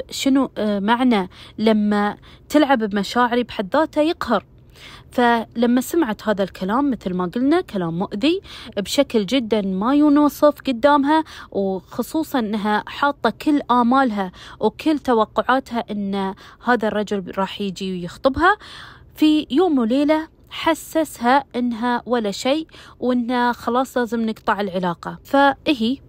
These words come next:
ما كانت قابلة إنها أصلًا تقتنع أو تصدق هذا الكلام اللي كان يحكي لها هذا الرجل أو هذا اللي هو الأستاذ. فبدت هنا هذه البنت منى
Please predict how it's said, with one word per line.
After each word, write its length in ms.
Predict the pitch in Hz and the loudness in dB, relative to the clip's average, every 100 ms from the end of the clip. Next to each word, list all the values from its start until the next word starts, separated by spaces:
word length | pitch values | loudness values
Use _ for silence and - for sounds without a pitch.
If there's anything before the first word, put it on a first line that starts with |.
| - | -2
ما 120 | 262 | 0
كانت 440 | 262 - 226 202 - | 0 0 0 0 -2
قابلة 480 | 226 226 220 247 254 - - - | 0 2 0 -2 -4 -16 -20 -2
إنها 280 | 247 240 240 320 | 0 0 -2 -4
أصلًا 460 | 320 - 214 185 - - - | -6 -4 -4 -4 -8 -20 -6
تقتنع 520 | - - - 262 254 - | -6 -6 -2 0 0 -2
أو 120 | 220 | -4
تصدق 640 | 214 - 254 220 247 - 233 | -4 -4 -4 -2 -4 -4 -4
هذا 220 | 226 226 | -2 -4
الكلام 500 | 220 - 208 214 233 | -6 -10 -6 -2 -2
اللي 140 | 214 185 | -2 -6
كان 320 | - 226 220 | -4 -2 -2
يحكي 360 | 208 - - 226 | -6 -10 -6 -2
لها 320 | 214 202 220 - - - | 0 0 0 -2 -18 -6
هذا 320 | 202 208 202 208 | 2 2 2 -2
الرجل 480 | 196 180 165 170 165 - - - | -4 -4 -4 -6 -8 -12 -20 -4
أو 120 | 220 214 | 0 0
هذا 440 | - 180 190 247 - | 2 0 0 -2 -4
اللي 180 | 175 | -6
هو 100 | 170 | -2
الأستاذ. 480 | 240 233 - - 160 - - | -2 -4 -8 -10 -10 -12 -20
فبدت 640 | - 302 302 294 285 - | 0 0 2 0 -4 -4
هنا 260 | 226 247 302 - _ _ _ _ _ - | -10 -8 -8 -12 _ _ _ _ _ -4
هذه 260 | 254 285 269 | 0 2 0
البنت 480 | 226 233 247 - 220 | -4 -4 -6 -8 -6
منى 220 | 180 | -6